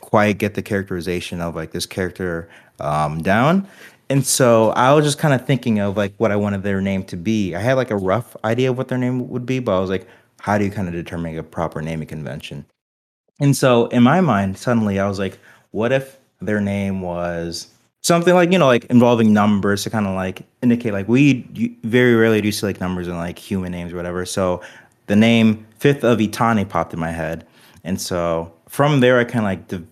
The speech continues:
devised, like, a way, like, their names are kinda, the names are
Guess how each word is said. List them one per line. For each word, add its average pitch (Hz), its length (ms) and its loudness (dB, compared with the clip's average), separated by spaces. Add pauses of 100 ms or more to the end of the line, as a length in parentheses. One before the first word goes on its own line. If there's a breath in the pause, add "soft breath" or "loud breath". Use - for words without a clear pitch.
(140)
devised, 95 580 0
like, 90 240 -4
a 90 100 -6 (360)
way, 98 400 0
like, 98 360 -8
their 92 340 0
names 98 480 0
are 90 80 -2
kinda, 90 360 -4 (160)
the 139 160 4
names 139 320 4
are 101 520 4